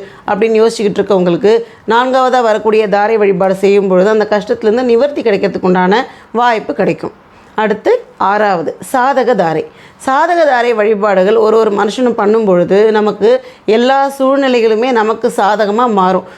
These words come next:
So, எல்லா சூழ்நிலையும் நமக்கு சாதகமா இருக்கும் பொழுது பிரச்சனைகள் அப்படின்னு எந்த விஷயமே நமக்கு கிடைக்காது. இந்த காரணத்துக்காகவே நம்ம இந்த தாரை வழிபாடை தொடர்ந்து பண்ணிக்கிட்டே இருக்கணும். So, ஃபஸ்ட்டு உங்களுக்கு வரக்கூடியது நடராஜர் வழிபாடும் நரசிம்மர் வழிபாடும் வருது. So, இந்த வழிபாடுகள் இரண்டையும் நீங்க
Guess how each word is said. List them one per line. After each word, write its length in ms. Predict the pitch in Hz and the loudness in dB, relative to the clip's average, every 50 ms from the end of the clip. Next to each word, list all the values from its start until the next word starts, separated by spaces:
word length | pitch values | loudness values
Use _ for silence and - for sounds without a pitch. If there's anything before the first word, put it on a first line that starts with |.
| - - - | -20 -14 -4
So, 80 | - 262 254 247 233 | 0 2 2 2 2
எல்லா 180 | 226 240 254 262 262 254 | 2 0 0 0 0 -2
சூழ்நிலையும் 380 | 269 277 285 302 302 320 339 330 | -2 0 0 0 0 0 0 0
நமக்கு 200 | 277 226 220 208 233 | 0 0 -2 -2 0
சாதகமா 380 | 226 220 220 240 233 240 233 220 202 | 0 0 0 0 0 0 0 0 0
இருக்கும் 240 | 185 190 208 196 | -2 -2 -2 0
பொழுது 160 | 190 208 233 240 247 | 2 2 2 2 0
பிரச்சனைகள் 540 | 247 220 214 - 277 254 240 226 240 247 220 | 0 -2 -2 -2 -2 0 0 0 2 0 0
அப்படின்னு 300 | 202 185 202 214 226 214 196 | 0 0 0 0 2 2 2
எந்த 120 | 190 196 196 | 2 2 0
விஷயமே 280 | 208 - - 180 190 226 233 | 0 0 0 0 2 2 0
நமக்கு 220 | 202 160 - - | -2 -2 -4 -4
கிடைக்காது. 380 | 175 180 180 - 180 170 165 165 - - - - - - 240 | -4 -4 -2 0 0 0 0 -2 -6 -12 -20 -16 -4 -2 0
இந்த 140 | 247 254 247 247 | 0 0 0 0
காரணத்துக்காகவே 680 | 233 226 233 254 262 233 233 226 226 220 220 220 233 254 247 233 | 0 0 0 0 -2 -4 -2 0 0 2 2 2 2 2 0 0
நம்ம 180 | 208 208 208 208 | 0 2 2 2
இந்த 120 | 202 196 190 180 | 2 0 0 2
தாரை 220 | 196 202 214 226 214 196 | 2 2 2 0 0 0
வழிபாடை 380 | 185 185 180 180 185 208 247 247 - 214 | 0 0 0 0 0 0 0 0 0 0
தொடர்ந்து 280 | 190 190 214 233 233 247 - | 2 2 2 2 0 0 0
பண்ணிக்கிட்டே 340 | 185 185 185 - - 196 196 185 | 0 0 0 2 2 2 2 2
இருக்கணும். 320 | 175 196 170 165 - - - - - - - - | 0 -2 -4 -6 -6 -10 -18 -20 -20 -20 -10 -2
So, 80 | 262 247 233 240 | -2 -2 -2 0
ஃபஸ்ட்டு 280 | 240 233 233 - 277 262 | -4 -4 -4 -2 0 0
உங்களுக்கு 280 | 240 220 208 - 202 | 2 0 0 0 0
வரக்கூடியது 540 | 202 220 202 214 208 190 185 190 185 196 254 339 339 - - - _ _ - 196 208 | 0 0 0 0 0 2 2 2 2 0 0 -2 -4 -10 -20 -20 _ _ -2 -2 0
நடராஜர் 560 | 208 214 254 285 294 294 285 277 254 247 226 196 | 0 2 2 2 2 2 0 2 0 0 0 2
வழிபாடும் 640 | 185 190 185 185 185 185 175 165 175 185 220 247 240 - 208 208 | 2 2 2 0 0 0 -2 0 0 0 0 0 -2 -4 -4 -2
நரசிம்மர் 500 | 214 233 262 302 - 330 320 311 285 254 208 | -2 0 -2 -2 0 0 2 2 2 2 2
வழிபாடும் 440 | 190 180 175 170 160 160 202 220 214 | 2 0 0 0 0 0 0 0 0
வருது. 220 | 175 156 156 - - - - - - - - | 0 -2 -2 -4 -6 -8 -8 -20 -20 -16 -6
So, 80 | - 277 294 294 254 254 | -2 0 0 0 0 0
இந்த 180 | 262 277 285 285 277 262 | 0 0 2 2 2 2
வழிபாடுகள் 520 | 254 262 277 240 294 294 269 269 254 233 220 | 0 0 0 0 0 0 2 0 0 2 0
இரண்டையும் 420 | 220 214 220 214 208 220 233 240 233 | 0 0 0 0 2 0 0 0 0
நீங்க 160 | 214 214 226 | 0 0 0